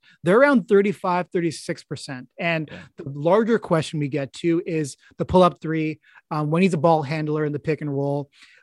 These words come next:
Speaker 1: Are teams gonna be okay with just slipping underneath screens and just letting him shoot the shots because they, they're not really that confident that he's gonna make it?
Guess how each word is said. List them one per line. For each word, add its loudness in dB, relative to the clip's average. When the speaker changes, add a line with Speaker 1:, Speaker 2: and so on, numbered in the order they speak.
Speaker 1:
Are 4
teams 2
gonna 2
be -2
okay 2
with 2
just -2
slipping -2
underneath -2
screens -4
and -6
just -4
letting -2
him -4
shoot -6
the -6
shots -4
because 2
they, 4
they're 4
not 2
really 4
that -2
confident -6
that -4
he's -2
gonna -4
make -6
it? -12